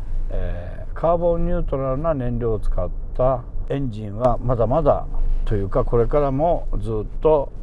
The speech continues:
えー、サステナブルなパワートレインになるというふうに思います。燃料側を変えるって話ですね。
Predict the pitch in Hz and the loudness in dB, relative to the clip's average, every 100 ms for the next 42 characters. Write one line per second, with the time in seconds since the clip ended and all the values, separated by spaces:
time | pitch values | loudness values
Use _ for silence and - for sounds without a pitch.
0 | - 101 95 92 92 87 85 90 - - | -8 -4 -4 -4 -4 -4 -4 -6 -6 -8
1 | - - - 110 - 123 113 - 87 107 | -8 -8 -4 -4 -2 0 0 0 0 0
2 | 123 110 - - - - - 104 101 104 | 0 0 -2 -2 -4 -8 -6 -4 -2 -2
3 | 95 98 120 107 98 - - 87 90 90 | -2 -2 -2 -4 -4 -6 -4 -4 -2 -2
4 | 85 - - - - - - - - - | 0 2 2 0 -2 -4 -8 -8 -8 -6
5 | - 113 175 185 160 151 127 113 123 113 | -2 -2 0 0 0 -2 -4 -4 -4 -4
6 | 104 - - - - - - | -6 -6 -4 -4 -2 -2 0